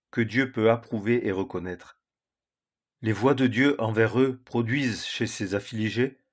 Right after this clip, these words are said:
la foi, n'ayant de ressources que dans une grâce incertaine encore, dont ils ne se sentent pas dignes. Mais, quoi qu'il en soit, la foi est l'assurance des choses qu'on espère.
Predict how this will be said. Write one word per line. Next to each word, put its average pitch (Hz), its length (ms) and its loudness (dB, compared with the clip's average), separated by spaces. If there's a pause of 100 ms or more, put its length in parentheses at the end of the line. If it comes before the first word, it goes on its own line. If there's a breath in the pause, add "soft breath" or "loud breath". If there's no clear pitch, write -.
(200)
la 101 160 -2
foi, - 520 -4 (680)
n'ayant 120 260 2
de 123 100 2
ressources 123 640 -2 (340)
que 123 80 0
dans 127 180 4
une 113 240 0
grâce 110 500 -4
incertaine 135 560 -2
encore, 95 500 -6 (400)
dont 120 220 -2
ils 127 220 2
ne 120 100 2
se 107 160 -4
sentent 101 360 -6
pas 101 180 0
dignes. 90 440 -10 (1000)
Mais, 131 280 2
quoi 113 180 -2
qu'il 117 160 -2
en 113 80 2
soit, 127 420 -4 (420)
la 117 180 2
foi 123 540 0 (300)
est 113 140 0
l'assurance 131 720 -2
des 107 120 -2
choses 147 280 -6
qu'on 107 180 -6
espère. - 560 -12